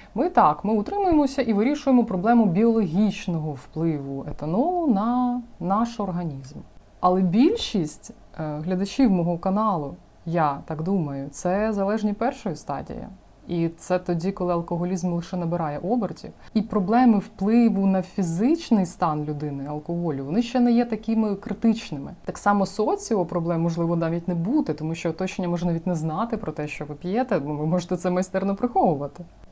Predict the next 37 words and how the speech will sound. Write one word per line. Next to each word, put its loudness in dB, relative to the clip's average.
Ваша 0
проблема -2
зараз -4
лежить -4
в -20
психологічній -6
сфері. -12
І 6
коли 4
ви 2
просто 2
утримуєтеся 2
на -2
слабо -2
від -4
алкоголю, 0
то, 2
е, -2
ті 4
психологічні -2
причини, -2
які -2
спонукають 0
вживати -8
алкоголь, -8
вони, 2
по-перше, -2
ніде -2
не 0
діваються, -4
а -4
по-друге, 0
до -2
них 2
додається -2
ще -8
оця -8